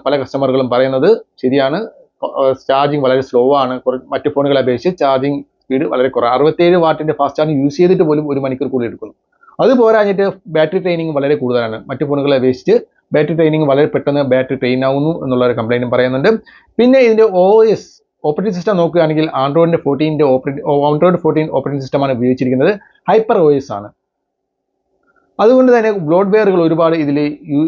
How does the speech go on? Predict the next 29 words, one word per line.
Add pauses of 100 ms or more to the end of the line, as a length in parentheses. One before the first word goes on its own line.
(120)
ഏഹ്, (140)
ഇൻക്ലൂഡ്
ചെയ്തിട്ടുണ്ട്.
അതായത് (180)
അനാവശ്യമായിട്ട്
ആപ്ലിക്കേഷൻസുകൾ, (380)
സിസ്റ്റം
ആപ്ലിക്കേഷൻസുകളായിട്ട്
അവർ
കൊണ്ടുവന്നിട്ടുണ്ട്. (500)
അത് (440)
നമ്മുടെ
ഫോണിൻ്റെ (320)
ബാറ്ററി (680)
ബാക്കപ്പിനെ
അത്
ബാധിക്കുന്നുണ്ട്. (180)
അതുപോലെ
തന്നെ, (640)
ആ, (220)
അഡ്വർടൈസ്മെന്റുകൾ, (240)
പരസ്യങ്ങൾ
ഇടയ്ക്കിടയ്ക്ക്
വരുന്നുണ്ടെന്നുള്ള (240)
കംപ്ലയിന്റ്സുകളും (100)
ഈ
ഒരു
ഫോണിനുണ്ട്
എന്നുള്ളതാണ്.